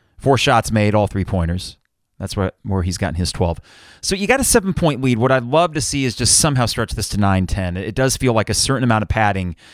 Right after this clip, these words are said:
You feel pretty good the way your defense is going against Syracuse. This is Mintz. He picks up his dribble, back up top here. This is gonna be a long two for Syracuse. I'll give them that on the pump fake even. Illinois gets the board.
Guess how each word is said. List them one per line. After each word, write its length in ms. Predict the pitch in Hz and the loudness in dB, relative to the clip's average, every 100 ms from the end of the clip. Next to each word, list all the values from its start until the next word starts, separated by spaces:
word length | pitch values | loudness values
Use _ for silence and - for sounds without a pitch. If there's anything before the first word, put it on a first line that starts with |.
| - | -12
You 120 | 113 117 | -4 0
feel 180 | 113 | 0
pretty 300 | 87 - 156 | 2 0 0
good 200 | 117 117 | 0 -2
the 80 | 104 | -2
way 120 | 98 | -2
your 120 | 95 92 | 0 0
defense 420 | 101 95 98 98 | 0 0 0 -2
is 80 | 90 | -4
going 300 | 90 87 85 | -2 -2 -2
against 260 | 82 78 | -4 -2
Syracuse. 640 | - 85 76 82 - - - _ - - - - | -2 -2 -4 -8 -8 -8 -8 _ -20 -20 -18 -4
This 140 | 101 | -2
is 100 | 101 | 0
Mintz. 720 | 123 135 - - - - - | 2 2 0 -2 -2 -2 -6
He 120 | - 110 | -6 2
picks 220 | 113 120 | 2 2
up 100 | 113 | -2
his 120 | 87 | -2
dribble, 460 | 143 156 170 180 151 - | 0 2 0 -2 -6 -2
back 180 | 110 110 | 0 0
up 100 | - | -2
top 320 | 147 143 - | 0 0 0
here. 380 | 143 135 135 - - - - | 0 0 0 -4 -20 -20 -10
This 160 | 127 | -6
is 60 | - | -2
gonna 140 | 127 | 0
be 100 | 120 | 0
a 60 | 110 | 2
long 380 | 117 135 139 131 | 2 2 2 -2
two 320 | - 135 135 | 0 2 2
for 160 | - 120 | 0 -2
Syracuse. 520 | 139 131 - 135 131 | 0 0 0 -2 0
I'll 120 | 131 | 0
give 160 | 113 101 | 0 -2
them 140 | 95 | 0
that 280 | 92 90 - - - | 2 0 -4 -20 -4
on 100 | 104 | -2
the 60 | 98 | 0
pump 280 | 113 107 | 0 0
fake 220 | 98 90 90 | 0 -2 -2
even. 340 | 92 87 92 | 0 0 0
Illinois 340 | 107 104 101 92 | -2 0 0 0
gets 220 | 95 - | -2 -4
the 80 | 85 | 0
board. 380 | 104 92 58 | 2 2 -2